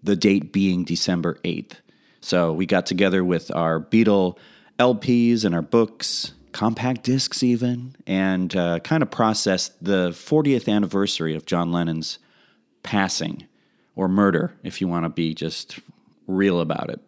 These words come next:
So there's gonna be some tears, but also plenty of laughs and a lot of references to things you can't see because it's a visual medium. Um, but we thought it would be fun to just put out as a bonus podcast. We hope you like it.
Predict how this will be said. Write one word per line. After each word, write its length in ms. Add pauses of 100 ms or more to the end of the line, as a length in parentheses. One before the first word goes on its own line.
(360)
So 200
there's 160
gonna 200
be 160
some 240
tears, 520
but 120
also 280
plenty 320
of 100
laughs 640
and 140
a 20
lot 240
of 140
references 560
to 100
things 320
you 80
can't 320
see 260
because 380
it's 140
a 80
visual 420
medium. 560 (680)
Um, 680
but 80
we 140
thought 200
it 40
would 100
be 80
fun 320
to 80
just 220
put 160
out 160
as 100
a 20
bonus 440
podcast. 640
We 80
hope 200
you 60
like 280
it. 280